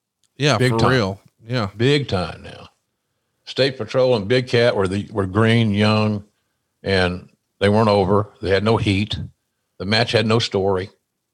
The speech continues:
Speaker 2: It was just some old time nostalgic, uh, uh, booking.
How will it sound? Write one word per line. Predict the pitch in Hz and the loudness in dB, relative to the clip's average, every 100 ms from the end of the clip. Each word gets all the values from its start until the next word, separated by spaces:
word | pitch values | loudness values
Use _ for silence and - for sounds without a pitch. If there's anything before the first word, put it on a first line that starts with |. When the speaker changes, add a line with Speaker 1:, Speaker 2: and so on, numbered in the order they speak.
| _ _ _ _ _ - | _ _ _ _ _ -10
Speaker 2:
It | 107 | -6
was | 98 | 0
just | 120 113 - | 0 -2 -6
some | 101 101 | -8 -2
old | 113 127 127 | 0 0 0
time | 117 117 110 | 0 0 0
nostalgic, | 95 - 104 107 110 117 - - - | -2 -2 0 2 0 -2 -10 -16 -6
uh, | 92 90 85 - _ _ _ _ | -4 -2 -4 -8 _ _ _ _
uh, | 85 87 | -12 -6
booking. | 95 110 - 73 | 2 2 2 -12